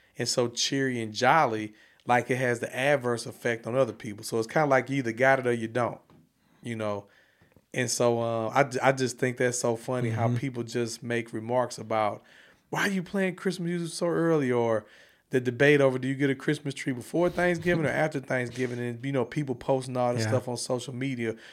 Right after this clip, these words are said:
Speaker 1: which really, like, I, my response wants to be like, "Who cares?"
Speaker 2: Mm-hmm.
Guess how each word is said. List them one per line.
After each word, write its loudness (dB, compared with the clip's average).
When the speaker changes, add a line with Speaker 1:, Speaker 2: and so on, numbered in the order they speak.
Speaker 1:
which 4
really, 8
like, 4
I, 10
my 8
response 4
wants -2
to -16
be -4
like, 4
"Who -2
cares?" 0
Speaker 2:
Mm-hmm. 0